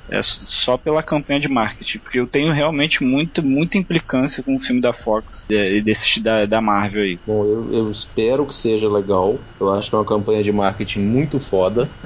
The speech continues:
Speaker 2: Talvez até, até melhor do que o filme, de fato.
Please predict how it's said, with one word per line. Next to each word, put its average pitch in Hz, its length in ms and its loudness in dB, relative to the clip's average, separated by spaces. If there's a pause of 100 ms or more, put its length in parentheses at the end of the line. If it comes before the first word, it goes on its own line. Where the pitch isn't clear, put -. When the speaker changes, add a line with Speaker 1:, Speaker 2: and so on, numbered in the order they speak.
Speaker 2:
Talvez 104 400 0
até, 120 400 0
até 117 340 -2
melhor 107 760 -2
do 117 60 -6
que 117 140 -4
o 104 60 0
filme, 107 380 -2
de 92 80 -8
fato. 95 300 0